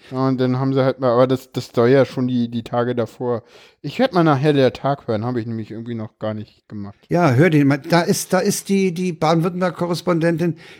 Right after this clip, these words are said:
Speaker 2: die eben sagt, das geht seit Tagen so. Sie, sie hat das schon vorher beobachtet. Die lungern da halt rum, haben nichts zu tun, hängen rum, saufen. Und ja,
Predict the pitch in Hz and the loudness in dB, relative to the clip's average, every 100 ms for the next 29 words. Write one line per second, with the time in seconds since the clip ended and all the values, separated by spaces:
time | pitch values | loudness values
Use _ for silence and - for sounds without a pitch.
0 | _ 170 170 170 160 165 156 139 175 170 | _ -6 -2 0 0 0 -2 -4 -4 0
1 | 180 170 185 202 240 190 175 160 - - | -2 0 -2 2 4 4 4 2 -2 -4
2 | 165 175 190 170 170 156 190 214 196 190 | -2 -2 -2 -2 -2 -2 0 0 0 -2
3 | 180 165 175 180 165 196 233 214 190 175 | -4 -4 -6 -2 0 2 2 0 0 2
4 | 180 160 147 233 262 - _ - - - | 0 0 2 4 4 0 _ -20 -20 -6
5 | 175 208 - - 165 - 202 247 196 190 | -2 -2 -2 -8 -10 -6 -2 0 2 2
6 | 208 175 202 247 240 196 165 165 220 - | 2 2 2 4 2 0 -4 -2 -2 -2
7 | 247 233 - _ _ _ _ _ - - | 0 0 -2 _ _ _ _ _ -20 -20
8 | _ _ _ _ 196 190 180 - 160 160 | _ _ _ _ 0 2 0 -8 -16 -18
9 | 170 156 175 170 | -12 -8 -6 -6